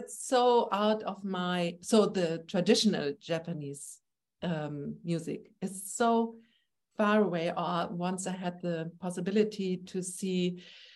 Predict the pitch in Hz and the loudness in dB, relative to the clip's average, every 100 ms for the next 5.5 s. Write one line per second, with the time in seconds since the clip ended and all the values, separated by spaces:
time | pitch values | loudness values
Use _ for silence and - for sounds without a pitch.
0 | _ - 190 175 175 170 - 196 196 185 | _ -4 0 2 0 -2 -2 0 2 2
1 | 185 170 160 175 175 190 180 175 170 165 | 2 2 0 -2 -2 -2 0 0 0 -4
2 | 160 156 165 160 160 151 147 170 - - | -6 -6 -4 -4 -6 -8 -10 -12 -12 -8
3 | 175 - _ _ _ _ 180 185 202 180 | -8 -10 _ _ _ _ -6 -2 0 0
4 | 202 208 - 185 160 160 160 - 180 175 | 0 -2 -6 -6 -6 -6 -8 -4 0 2
5 | 196 240 208 151 131 | 4 2 2 -4 -6